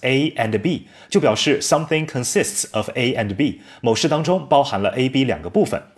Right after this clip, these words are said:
而且因为是 equal，均等的嘛，所以 A、B 的分量是差不多的。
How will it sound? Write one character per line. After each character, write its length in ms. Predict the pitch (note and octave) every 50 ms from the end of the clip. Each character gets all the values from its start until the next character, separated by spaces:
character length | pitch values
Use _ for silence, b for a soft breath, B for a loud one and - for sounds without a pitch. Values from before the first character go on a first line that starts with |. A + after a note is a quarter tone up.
| _
而 100 | - B2+
且 180 | C3 - B2 G#2
因 120 | A2+ B2+
为 100 | C3+ B2+
是 220 | A2+ - - F#2+ -
equal， 360 | F3+ F#3+ - - A2 E2+ -
均 180 | - - G#3 G#3+
等 180 | E3 A#2 F2 D#2+
的 60 | D#2+
嘛， 140 | F2+ F2 - B B B
所 160 | - A#2+ A2+
以 120 | A2+ G#2 - -
A、 160 | D#3 D3 D3+
B 140 | C3+ E3 D#3+
的 100 | A#2 -
分 180 | - C#3 A#2
量 140 | A2+ G2+ E2+
是 100 | - F2+
差 180 | - - - F#2
不 100 | E2+ D#2+
多 180 | F#2+ A#2+ D#3+
的。 140 | D#3+ - -